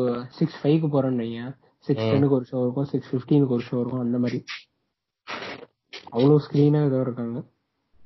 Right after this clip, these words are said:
Speaker 2: Actually சொல்ல போனா முன்னாடி வந்து இந்த ஃபீனிக்ஸ் இந்த மாதிரி, அந்த மாதிரி மால்லாம் பெருசா வர்றதுக்கு முன்னாடி அபிராமியும் அந்த
Speaker 1: ஆமா,
Speaker 2: மாயாஜால் தான்
Speaker 1: மல்டிப்ளெக்ஸ் இது, இது ரெண்டு தான் மல்டிப்ளெக்ஸ் அப்ப சென்னையில. ம்.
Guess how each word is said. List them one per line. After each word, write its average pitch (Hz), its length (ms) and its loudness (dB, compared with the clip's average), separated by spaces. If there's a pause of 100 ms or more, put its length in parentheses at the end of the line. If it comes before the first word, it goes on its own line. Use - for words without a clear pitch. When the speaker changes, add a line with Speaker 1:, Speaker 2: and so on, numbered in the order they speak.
(340)
Speaker 2:
Actually - 240 0
சொல்ல 120 280 4
போனா 127 220 2
முன்னாடி 120 380 4
வந்து 120 180 2
இந்த 110 160 2
ஃபீனிக்ஸ் 135 440 0
இந்த 123 240 -2
மாதிரி, 113 220 0 (340)
அந்த 113 180 -4
மாதிரி 123 240 2
மால்லாம் 131 480 4
பெருசா 123 340 2
வர்றதுக்கு 117 360 2
முன்னாடி 117 280 0
அபிராமியும் 123 580 2
அந்த 113 180 0
Speaker 1:
ஆமா, 104 160 0
Speaker 2:
மாயாஜால் 113 360 0
தான் 123 120 -4
Speaker 1:
மல்டிப்ளெக்ஸ் 131 520 2
இது, 120 380 2
இது 117 120 0
ரெண்டு 123 260 0
தான் 147 180 4
மல்டிப்ளெக்ஸ் 131 480 -2
அப்ப 117 140 -6
சென்னையில. 120 440 -6 (240)
ம். 120 320 -4